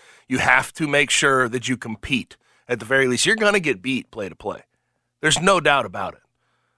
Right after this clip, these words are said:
But at the same time, you have to hold in there, keep Seth Hennigan upright, and let him deliver balls from the pocket. And then also on the other side, I think the truth of the matter is,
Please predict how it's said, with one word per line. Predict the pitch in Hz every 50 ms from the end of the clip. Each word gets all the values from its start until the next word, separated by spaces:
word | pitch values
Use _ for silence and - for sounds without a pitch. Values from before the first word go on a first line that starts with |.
| _ _ _ -
But | 160 156
at | 131
the | 147
same | 143 - 175 170 160
time, | 147 175 165 151 139
you | 139 135
have | - - - 147 147 147 151 - -
to | 165 139
hold | 135 151 147 147 139 143
in | 147 143 139
there, | 139 139 139 135 135
keep | 131 - - 147 147 -
Seth | - - 147 139 127
Hennigan | - 143 135 135 123 131 131 127
upright, | 123 131 123 123 131 127 127 120 117 113 - _ _ _ _
and | - 127 131
let | 127 135 - -
him | 135 131 127
deliver | 120 120 120 123 123 123 117
balls | 107 120 120 117 113
from | - 123 117
the | 110 101
pocket. | - 113 92 - - - - _ _ _ _ _ _ _ _ _ _
And | - - 190
then | 240 233
also | 208 220 254 240 - 240 202
on | 196 190
the | 175 160 160
other | 196 226 277 254
side, | - - 165 151 147 147 151 160 156 - _ _ _ _ _ _ -
I | 156
think | 147 190 208 190
the | -
truth | 147 - 196 214 226 214
of | 208
the | 180 160
matter | 151 151 151 147 143 143 139
is, | 135 135 135 131 123 -